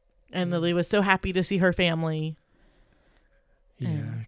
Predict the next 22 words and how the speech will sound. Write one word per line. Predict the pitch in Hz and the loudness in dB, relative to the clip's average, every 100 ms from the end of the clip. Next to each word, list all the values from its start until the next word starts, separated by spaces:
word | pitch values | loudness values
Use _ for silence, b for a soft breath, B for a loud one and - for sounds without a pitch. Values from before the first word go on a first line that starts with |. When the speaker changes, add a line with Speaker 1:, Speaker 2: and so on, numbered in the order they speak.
| - | -12
Speaker 2:
'cause | 120 107 107 - | -10 -10 -12 -8
we, | 120 113 113 110 107 - b b - | -8 -6 -6 -6 -8 -10 b b -14
'cause | - 113 110 | -6 -4 -4
I | 170 127 123 | -4 0 0
took | 127 - 113 - | -2 -6 -8 -6
off. | 113 113 160 | -10 -6 2
I | |
didn't | 147 143 127 | 4 4 2
take | 131 120 | 0 0
off, | 110 107 120 - _ | -4 -8 -8 -12 _
but | - 101 | -10 -10
I, | 104 107 104 110 | -10 -12 -12 -12
I | 110 | -12
just, | 107 135 120 - _ _ _ _ _ _ _ _ _ - | -12 -12 -14 -20 _ _ _ _ _ _ _ _ _ -8
you | 127 | -4
know, | 117 101 107 - _ - | -4 -4 -12 -16 _ -12
comp | - 117 110 | -6 -6 -6
time | - 117 107 | -6 -4 -4
or | 107 | -8
whatever. | 107 107 107 110 113 120 | -8 -10 -8 -6 -6 -6
Speaker 1:
Mm-hmm. | 170 160 151 _ _ _ - _ - - _ - | -8 -8 -12 _ _ _ -20 _ -20 -20 _ -12
Speaker 2:
Um, | 131 117 113 113 | -8 -8 -8 -12